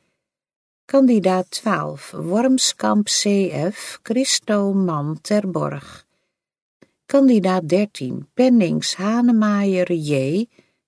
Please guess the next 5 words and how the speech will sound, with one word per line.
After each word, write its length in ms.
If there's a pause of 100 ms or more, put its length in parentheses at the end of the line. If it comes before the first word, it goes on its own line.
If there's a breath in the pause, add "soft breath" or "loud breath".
Kobi 540
man 480
Zutphen. 760 (800)
Kandidaat 640
veertien, 720